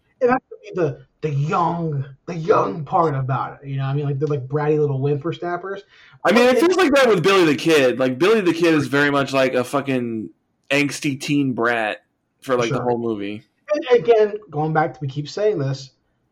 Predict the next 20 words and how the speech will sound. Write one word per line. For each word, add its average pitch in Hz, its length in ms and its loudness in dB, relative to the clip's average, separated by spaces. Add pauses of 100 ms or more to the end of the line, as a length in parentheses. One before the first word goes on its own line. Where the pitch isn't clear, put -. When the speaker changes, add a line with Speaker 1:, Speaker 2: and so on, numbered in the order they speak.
Speaker 1:
and 214 200 0
maybe 269 240 2
that's 190 320 0
the 175 100 -6
realistic 151 600 0
part 135 240 0
about 113 260 -6
it. - 160 -18
I 165 160 2
Speaker 2:
I 190 40 0
Speaker 1:
don't 156 200 4
Speaker 2:
mean, 156 160 4
Speaker 1:
know. 131 80 2
Speaker 2:
possibly. 131 760 0 (1300)
Speaker 1:
Maybe 214 240 2
that's 214 120 4
part, 233 240 -6
maybe 175 200 2
that's 180 200 -2
the, 147 200 -8